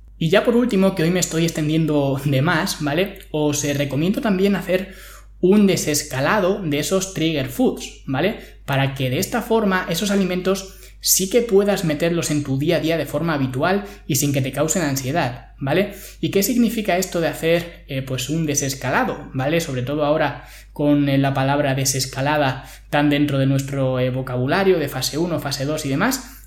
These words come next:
pues simplemente sería parecido a esto que estamos haciendo aquí en España, ¿no? Que básicamente es buscar versiones más amigables, digamos, de estos alimentos que te encantan y que no te puedes, eh, resistir, ¿vale?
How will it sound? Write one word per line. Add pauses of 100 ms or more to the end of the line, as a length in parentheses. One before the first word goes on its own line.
pues
simplemente
sería
parecido
a
esto
que
estamos
haciendo
aquí
en
España,
¿no? (440)
Que
básicamente
es
buscar
versiones (220)
más
amigables,
digamos,
de
estos
alimentos
que
te
encantan
y
que
no
te
puedes,
eh,
resistir,
¿vale?